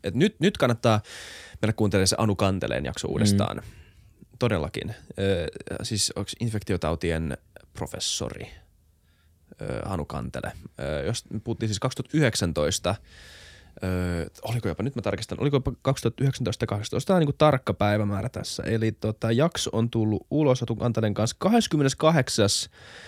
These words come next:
Speaker 1: tammikuuta kaksituhatta yhdeksäntoista, kaksi vuotta sit melkein. Eli vuosi,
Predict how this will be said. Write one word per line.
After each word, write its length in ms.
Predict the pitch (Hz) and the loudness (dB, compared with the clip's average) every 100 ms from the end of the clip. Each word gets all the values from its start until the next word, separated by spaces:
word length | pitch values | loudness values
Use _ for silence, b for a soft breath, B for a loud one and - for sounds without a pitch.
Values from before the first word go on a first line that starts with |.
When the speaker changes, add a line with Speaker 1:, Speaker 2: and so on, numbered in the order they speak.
| B B B _ _ | B B B _ _
Speaker 1:
tammikuuta 640 | 175 190 147 113 127 123 131 | 6 8 6 6 6 6 4
kaksituhatta 400 | 123 131 - 165 | 2 0 4 6
yhdeksäntoista, 560 | 139 - 98 80 - - | 6 4 2 2 0 2
kaksi 240 | 202 - | 2 2
vuotta 220 | 113 - | -2 -2
sit 140 | 107 92 | -2 0
melkein. 500 | 87 82 87 127 180 b b b b _ _ _ _ _ - | 0 0 0 0 -2 b b b b _ _ _ _ _ 0
Eli 360 | 107 104 107 - _ - 123 | 4 4 4 0 _ -8 2
vuosi, 540 | 160 156 101 - - | 6 6 4 2 -4